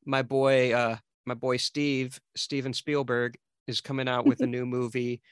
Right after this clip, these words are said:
Speaker 1: I really want him to make one more gnarly horror film.
Speaker 2: Yes. Yes.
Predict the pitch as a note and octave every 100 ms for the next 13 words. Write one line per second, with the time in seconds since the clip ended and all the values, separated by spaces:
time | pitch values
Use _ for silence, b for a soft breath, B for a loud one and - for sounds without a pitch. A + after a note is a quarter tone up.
0 | _ - D3+ F3 F3 D3+ - B2 A2 A#2
1 | C#3+ C#3 C3+ B2 A#2+ B2 A#2+ B2 A#2 A2+
2 | A2+ _ - C#3 B2+ A#2 B2+ B2 C#3 D3+
3 | F3 D3+ C#3+ C3+ B2+ - C3 C3 C3+ C3+
4 | C3+ C3+ A#2+ B2 A2+ A2 - - - _
5 | _ _ A#3 G3 F3+ - - _ _ _
6 | _ _ _ _ F#3+ - - -